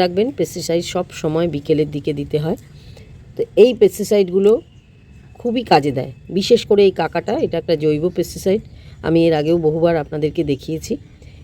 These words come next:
এইটা কিন্তু অবশ্যই আপনারা সপ্তাহে একদিন করে স্প্রে করবেন গাছ ছোট থাকতে, তাহলেই কিন্তু এইরকম পাতা টান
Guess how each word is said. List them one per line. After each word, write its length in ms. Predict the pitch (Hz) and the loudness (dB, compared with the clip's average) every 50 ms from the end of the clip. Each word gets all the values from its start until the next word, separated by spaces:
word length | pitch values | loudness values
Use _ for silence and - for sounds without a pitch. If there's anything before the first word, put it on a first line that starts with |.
| - - | -4 4
এইটা 280 | - 185 190 185 - 214 | 6 6 6 6 4 2
কিন্তু 280 | - 208 180 165 - 202 - - - 151 | 2 2 -2 0 0 -2 -2 -2 -2 -2
অবশ্যই 460 | 147 156 170 170 - - - 170 214 220 - - | 0 0 -2 -2 -2 -4 -4 -4 -2 -4 -4 -8
আপনারা 280 | - - 147 143 147 160 208 214 - | -8 -6 -4 -2 -2 -2 -4 -4 -4
সপ্তাহে 360 | 165 139 - - 165 165 160 151 143 | -6 -6 -4 0 0 2 2 0 0
একদিন 240 | 135 143 151 160 170 - - | -4 -6 -4 -4 -4 -2 -2
করে 140 | 156 151 190 - - - - - - - | -2 0 -2 -2 -6 -10 -20 -20 -18 -8
স্প্রে 180 | - - 165 156 - - | -2 0 0 0 0 0
করবেন 260 | 151 143 160 170 208 226 - - - - - - - 147 143 | 0 0 0 0 -2 -4 -6 -12 -20 -20 -20 -16 -8 -4 0
গাছ 160 | 151 160 156 - - | 0 0 0 -2 -4
ছোট 140 | - 147 - 147 - | -6 -4 -4 -4 -6
থাকতে, 280 | 143 - - - - - - - - - - - - - | -6 -10 -12 -14 -16 -16 -16 -16 -18 -20 -20 -20 -10 -6
তাহলেই 360 | - 160 151 185 202 202 214 208 - | -4 0 2 4 4 4 4 2 0
কিন্তু 240 | 180 160 143 - 135 - - | -2 -2 -4 -6 -8 -6 -4
এইরকম 360 | 175 165 165 165 - 180 180 175 - | -2 0 0 0 0 0 -2 0 -2
পাতা 220 | 147 139 - 175 160 | -2 -2 -2 -2 -2
টান 200 | - 165 143 | -2 -2 -2